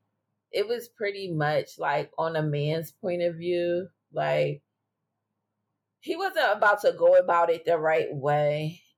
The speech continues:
And I, knowing damn well, one, like I said, I'm a Scorpio. I'm very territorial. I like what I like. I like monogamous relationships.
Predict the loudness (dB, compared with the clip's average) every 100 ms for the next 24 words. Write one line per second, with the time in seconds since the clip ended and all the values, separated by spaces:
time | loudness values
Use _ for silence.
0 | -4 -2 -2 -6 -8 -4 0 2 2 -2
1 | -12 -4 -2 -2 -2 -2 0 0 2 2
2 | 0 -2 -2 -2 -4 -6 -6 -2 -4 -2
3 | 0 2 0 0 -4 -12 _ -4 -2 -4
4 | 0 0 0 0 2 2 0 -4 -4 -2
5 | -2 -2 0 0 0 0 0 0 0 0
6 | -2 -2 -4 -4 -12 _ -6 -2 0 0
7 | 0 -2 -4 -4 -2 -2 -2 -2 -4 _
8 | _ -6 -4 -2 -4 -4 -6 -8 -6 -6
9 | -6 -6 -10 -12 -6 -6 -6 _